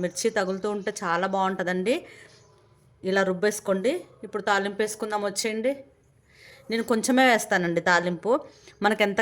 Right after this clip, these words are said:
కావాలో అంత వేసుకొని మిగతాది చక్కగా గాజు బాటిల్లో పెట్టేసుకొని ఫ్రిడ్జ్లో పెట్టుకుంటే ఎన్నాళ్ళైనా ఉంటుందండి. మనకి కావాల్సినప్పుడల్లా తీసి తాలింపు వేసుకోవచ్చు. అది పచ్చడి కూడా నలుపెక్కదు, ఎప్పుడు చూసినా ఫ్రెష్గానే ఉంటుంది.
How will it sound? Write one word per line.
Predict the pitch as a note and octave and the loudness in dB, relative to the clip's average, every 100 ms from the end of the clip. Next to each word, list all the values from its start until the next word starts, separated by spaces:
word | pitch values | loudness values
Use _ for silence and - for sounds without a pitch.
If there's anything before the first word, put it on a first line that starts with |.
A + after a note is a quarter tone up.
| A3 | 2
కావాలో | A3+ A#3 B3 | 4 6 4
అంత | A3+ G#3+ G#3 | 2 0 0
వేసుకొని | G#3 - A#3 B3 A#3+ | 0 -2 0 2 0
మిగతాది | G#3 A3 A3 G#3+ G#3+ | 0 2 2 2 -2
చక్కగా | G3+ G#3 G3 F#3+ | -4 -2 0 4
గాజు | F#3 F#3 G3 | 4 4 4
బాటిల్లో | G#3 G#3 G3+ G3+ F#3+ | 2 2 -2 -2 -2
పెట్టేసుకొని | F#3+ F#3 - F3+ F3 | 0 -2 0 -2 -2
ఫ్రిడ్జ్లో | F3 E3 F#3+ F#3+ | -6 -4 -2 -2
పెట్టుకుంటే | F#3+ F#3 E3+ F3 E3+ - - - - | -6 -10 -2 0 0 -6 -20 -12 -4
ఎన్నాళ్ళైనా | F3+ F#3 F3+ F3 F3+ F#3+ F#3+ F#3 | -2 2 4 4 4 2 0 0
ఉంటుందండి. | F3+ E3+ D#3+ D#3 D#3 - - - _ _ - | -2 -2 -2 -4 -8 -12 -20 -20 _ _ -4
మనకి | F3+ - - | -4 -4 0
కావాల్సినప్పుడల్లా | F#3 F3+ F#3 G3+ F#3+ F#3+ F#3+ A#3 B3+ | 2 4 2 -2 0 0 2 0 -2
తీసి | G3+ G3+ - A4 - - _ B3+ | -4 -4 -2 -4 -4 -16 _ 2
తాలింపు | G#3+ F#3+ F#3 | 2 2 0
వేసుకోవచ్చు. | F3 - D#3+ D3 D#3+ - - - - _ - | -2 0 -2 -2 -8 -10 -16 -20 -20 _ -2
అది | G3+ G#3+ G#3 G#3 | 0 0 -2 0
పచ్చడి | G#3+ A#3 G#3+ | 0 0 2
కూడా | A3+ B3+ | 4 4
నలుపెక్కదు, | A3 G#3 A3 - F#3 F#3 | 4 2 0 -2 -2 -2
ఎప్పుడు | - G3 F#3 | -2 -6 -4
చూసినా | G3 B3+ C4 | -4 -4 -2
ఫ్రెష్గానే | G3+ - - G#3+ A3 G#3 | -2 -4 -2 -2 0 -2
ఉంటుంది. | F3 D#3 D#3 | -4 -6 -8